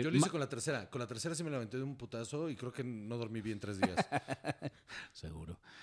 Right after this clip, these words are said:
Speaker 2: Eh, pregunta Marta Escobar que si te gustó el Bacanora.
Speaker 1: Sí, me lo,
Speaker 2: Ah,
Speaker 1: me,
Speaker 2: cabrón.
Speaker 1: me casi me desmayo. Este,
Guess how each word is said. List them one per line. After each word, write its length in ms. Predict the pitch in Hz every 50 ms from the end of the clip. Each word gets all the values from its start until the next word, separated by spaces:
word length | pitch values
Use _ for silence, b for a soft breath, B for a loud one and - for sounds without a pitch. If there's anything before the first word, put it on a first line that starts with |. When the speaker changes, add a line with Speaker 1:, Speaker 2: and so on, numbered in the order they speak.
| B B B B _ _ _
Speaker 2:
Eh, 240 | 104 101 101 101
pregunta 480 | 98 - 117 113 110 131 147 - - 143
Marta 320 | 131 135 131 127 - -
Escobar 560 | 127 - - - 104 104 107 110 113 - - _
que 180 | - 98 87
si 160 | - - 92
te 140 | 85 - -
gustó 360 | 80 82 82 - - - 85
el 80 | 82 80
Bacanora. 500 | 85 87 - - 95 95 101 113 - - _ _ _ _ b b b b b b b b -
Speaker 1:
Sí, 540 | - 160 185 202 220 233 233 226 214 202 180
me 140 | 151 151 139
lo, 240 | 131 131 131 131 127
Speaker 2:
Ah, 60 | 120
Speaker 1:
me, 100 | 131 135
Speaker 2:
cabrón. 180 | 123 110 107 117
Speaker 1:
me 140 | 123 113 -
casi 220 | - 147 - 180
me 100 | 170 135
desmayo. 540 | 113 110 107 131 135 147 143 135 127 120 104
Este, 520 | 92 92 - - - 107 101 98 95 -